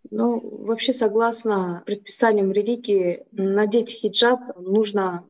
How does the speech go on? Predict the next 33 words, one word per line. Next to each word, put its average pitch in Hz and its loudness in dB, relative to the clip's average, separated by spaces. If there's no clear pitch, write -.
с - -4
половой 214 6
зрелости, 190 2
да, 240 4
когда 196 2
наступает 190 0
вот 165 -6
половая 180 -2
зрелость. 170 -4
Это 196 -2
примерно 202 2
под-, 196 -4
ну, 208 0
подростковый 196 0
период, 190 2
да, 226 0
у 208 0
каждого 175 -6
по-разному. 175 -6
Но 240 4
ребенок, 226 0
смотря 220 0
в - -6
какой 233 2
семье 226 4
растет, 269 0
он 240 2
хочет 262 2
быть 247 -2
похожим 214 2
на 202 0
свою 202 2
маму. 180 -2